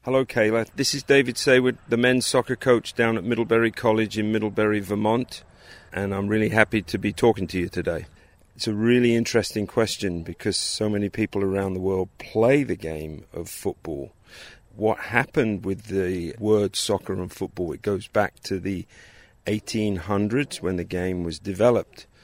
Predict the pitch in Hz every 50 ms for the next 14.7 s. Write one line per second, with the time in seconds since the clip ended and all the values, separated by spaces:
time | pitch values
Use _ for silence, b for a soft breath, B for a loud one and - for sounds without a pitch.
0 | B B B B B B B B B - - 98 98 95 95 98 95 95 95 92
1 | 92 110 107 - 95 - 101 92 - - - - - 123 117 117 117 117 113 101
2 | - 110 110 113 101 - - - 92 - - 123 117 107 - - 98 101 98 95
3 | 95 92 - - 113 - - 92 92 87 85 92 98 95 95 95 95 95 95 95
4 | 95 92 - - 120 - - - 101 92 110 113 113 98 98 95 90 - - -
5 | 98 98 101 98 95 90 - b b b b b b b b - - - - -
6 | - 113 - - _ - 101 95 92 98 117 123 131 127 120 113 107 95 - 92
7 | 92 87 - - - - - - - 120 120 117 107 107 110 - - 101 90 71
8 | - 113 110 104 98 95 92 85 90 92 - - - 107 107 107 104 104 104 -
9 | - 92 92 101 101 95 95 98 98 92 87 90 85 - 104 95 98 101 117 123
10 | 117 - - - 95 85 - - 78 - - - - 87 110 151 147 - _ b
11 | b b b b b b b b b b b b - 101 98 95 98 101 104 107
12 | 107 104 98 107 104 98 90 - - 92 85 101 98 95 95 95 92 87 - -
13 | 98 101 92 87 - - - 85 - - 110 101 90 - - 101 104 113 117 -
14 | - - 95 90 - - 92 - - - 78 71 - -